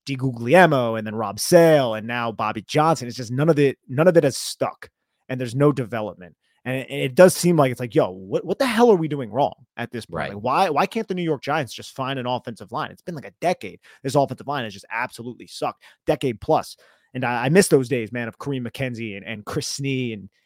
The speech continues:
Speaker 1: David Deal and Richie Seubert, but it seems like it was forever ago at this point.
Speaker 2: Yeah, and that's, that's the question they,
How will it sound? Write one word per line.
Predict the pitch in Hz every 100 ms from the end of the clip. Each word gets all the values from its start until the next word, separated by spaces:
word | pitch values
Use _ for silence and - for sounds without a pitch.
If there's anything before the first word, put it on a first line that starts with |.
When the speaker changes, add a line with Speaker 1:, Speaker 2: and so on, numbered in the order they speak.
| _
Speaker 1:
David | 147 143 123 107
Deal | 127 147 139 131 120 107
and | 92
Richie | 113 135 127
Seubert, | - 147 143 135 110 104 -
but | 98 - _ _ _ _
it | -
seems | 143 123
like | 110
it |
was | 104
forever | - 90 95 120 98
ago | 90 64 67
at | _
this | -
point. | _ _ _ _ _ _ _ 117
Speaker 2:
Yeah, | 143 - -
and | 98
that's, | 104 104 -
that's | 95 -
the | 110
question | 104 98
they, | 90